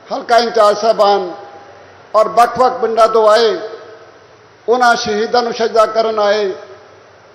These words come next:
ਸਾਡੇ ਸਾਰੇ ਹੀ ਸਮੂਹ ਸਾਧ ਸੰਗਤ, ਪ੍ਰੈਸ, ਫਤਿਹ ਬੁਲਾਓ।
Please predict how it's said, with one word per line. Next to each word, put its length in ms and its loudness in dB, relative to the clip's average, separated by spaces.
ਸਾਡੇ 300 2
ਸਾਰੇ 400 2
ਹੀ 340 2
ਸਮੂਹ 320 -2
ਸਾਧ 320 2
ਸੰਗਤ, 360 2
ਪ੍ਰੈਸ, 280 4
ਫਤਿਹ 220 2
ਬੁਲਾਓ। 560 2